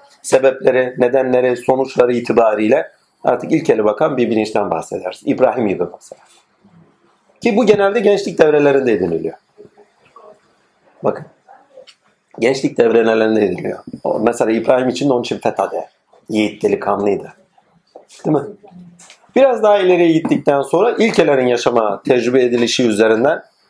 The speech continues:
vicdan üzerinden tanıklık okumamız başlar. Değil mi?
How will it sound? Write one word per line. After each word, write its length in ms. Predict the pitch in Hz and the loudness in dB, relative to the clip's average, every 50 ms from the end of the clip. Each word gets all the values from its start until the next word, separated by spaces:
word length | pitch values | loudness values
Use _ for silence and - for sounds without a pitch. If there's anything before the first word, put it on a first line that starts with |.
| _ - | _ -4
vicdan 380 | 123 123 120 123 165 180 180 | -2 -2 2 2 2 2 2
üzerinden 500 | 160 123 117 120 117 113 110 113 113 110 | 0 0 0 0 2 2 2 0 0 0
tanıklık 460 | - - 120 117 - - 120 107 - | -2 -2 -2 -2 -2 -4 -6 -6 -4
okumamız 320 | 117 107 107 104 92 87 92 | -2 -2 0 -2 0 0 0
başlar. 520 | 98 90 - - - 95 95 - - _ _ _ _ _ _ _ _ _ _ _ _ _ _ _ _ _ _ _ _ _ 156 | 0 0 -2 -6 -12 -12 -12 -14 -18 _ _ _ _ _ _ _ _ _ _ _ _ _ _ _ _ _ _ _ _ _ 0
Değil 120 | 196 208 | 2 2
mi? 140 | 156 - | 0 -2